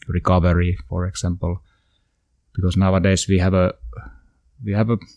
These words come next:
lot of tools to record also some of these autonomic signals,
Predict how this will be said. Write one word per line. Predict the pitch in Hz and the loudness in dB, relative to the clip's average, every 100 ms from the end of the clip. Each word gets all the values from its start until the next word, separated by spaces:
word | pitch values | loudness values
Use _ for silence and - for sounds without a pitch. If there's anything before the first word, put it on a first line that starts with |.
| - | -6
lot | 104 | 0
of | 101 - - _ _ _ _ _ | 0 -2 -12 _ _ _ _ _
tools | 123 117 - | 6 6 6
to | 110 | 6
record | 123 - 107 101 - - | 6 6 6 4 0 -4
also | 95 92 95 87 | -2 -2 0 0
some | 98 92 | 2 4
of | 87 - | 4 2
these | 92 87 | 0 2
autonomic | 90 85 90 80 87 - - _ _ _ _ _ - | 0 4 4 4 0 -4 -14 _ _ _ _ _ -4
signals, | - 107 98 92 92 - | 4 6 6 4 2 -2